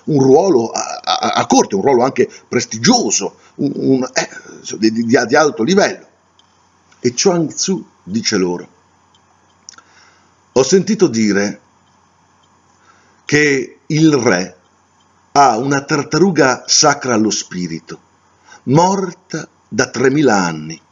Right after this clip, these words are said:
che tiene avvolta in un sudario, conservata dentro uno scrigno,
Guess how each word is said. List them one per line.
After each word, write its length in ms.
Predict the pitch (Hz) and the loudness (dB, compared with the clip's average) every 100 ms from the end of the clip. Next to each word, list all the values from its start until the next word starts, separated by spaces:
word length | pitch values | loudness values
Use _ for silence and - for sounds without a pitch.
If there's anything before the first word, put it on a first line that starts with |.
| _ _ _ - - | _ _ _ -18 -6
che 120 | 170 | -2
tiene 300 | 180 202 151 | 2 2 2
avvolta 560 | 143 120 175 185 175 131 | -2 2 4 4 4 -2
in 100 | 117 | 0
un 140 | 120 | -2
sudario, 800 | 113 139 127 165 147 104 101 - _ _ _ _ _ _ - | -2 0 2 2 0 -4 -6 -8 _ _ _ _ _ _ 2
conservata 680 | 165 160 151 135 165 160 127 | 2 4 0 2 0 0 0
dentro 380 | 131 123 113 | 2 0 -2
uno 140 | 120 135 | 0 0
scrigno, 680 | - - 180 143 95 85 | -2 0 2 2 0 -6